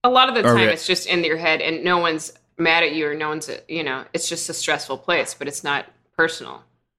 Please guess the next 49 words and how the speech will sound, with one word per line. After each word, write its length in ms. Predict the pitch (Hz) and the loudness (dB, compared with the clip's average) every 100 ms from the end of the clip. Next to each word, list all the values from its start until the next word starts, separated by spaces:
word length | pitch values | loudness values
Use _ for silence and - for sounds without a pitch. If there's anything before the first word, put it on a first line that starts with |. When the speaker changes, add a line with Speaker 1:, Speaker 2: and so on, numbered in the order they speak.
| - | 0
Speaker 2:
Yeah. 120 | 95 | 2
Speaker 1:
But 100 | 160 | 2
it's, 160 | 151 - | 0 -8
but 540 | 175 156 143 - 147 | -4 -4 -4 -6 -8
you 80 | 151 | -8
carry 460 | 151 180 175 151 131 | -2 2 4 2 -2
it 80 | 131 | -6
in 100 | 127 | -10
there 160 | 120 | -12
'cause 160 | 98 - | -14 -12
you're 120 | 120 | -12
like, 100 | 110 110 | -12 -14
"Oh, 40 | |
I'm 360 | - - 113 104 _ | -16 -18 -20 _ _
messing 440 | 131 135 123 - 123 | -10 -8 -8 -10 -10
up. 140 | 110 - | -8 -2
Oh, 100 | 151 | 0
I 140 | 139 | 0
have 180 | 127 120 | -2 -8
no 180 | 135 120 | -8 -6
ideas. 600 | 107 120 113 107 - - _ _ - | -8 -8 -10 -10 -14 -16 _ _ 0
I 120 | 165 | 0
got 240 | 185 147 123 | 2 -2 -2
nothing 400 | 156 156 165 160 | -2 -2 -4 -4
anymore 400 | 160 151 151 151 | -4 -4 -4 -2
to 60 | |
offer." 480 | 143 147 151 - 170 - | 0 0 0 2 4 4
<laughs> 60 | - - - - - - | 0 -8 -8 -8 -4 0
Speaker 2:
Yeah, 260 | 110 113 110 | 4 6 6
yeah, 180 | 104 104 | 6 6
Speaker 1:
You 60 | 285 | 6
know, 80 | |
Speaker 2:
yeah. 220 | 226 233 262 | 4 4 4
Speaker 1:
it's 200 | 226 - | 0 2
that 320 | 214 247 269 | 4 4 4
thing. 240 | 214 214 | 0 2
I'm 80 | 175 | 2
like, 200 | 170 170 | 2 2
"Am 100 | 196 | 4
I 80 | 214 | 4
just 220 | 214 226 | 2 0
repeating 560 | 196 185 - 185 180 180 | -2 -2 0 2 4 2
the 100 | 170 | -2
same 300 | - 170 165 | -2 -2 -2
things 520 | - 151 143 160 160 | -4 -6 -6 -8 -8
that 100 | 156 | -4
I 100 | 156 | -2
do?" 580 | 147 147 147 156 156 151 | -2 -2 0 0 -2 -6
It's, 400 | - - - - | -10 -12 -10 -12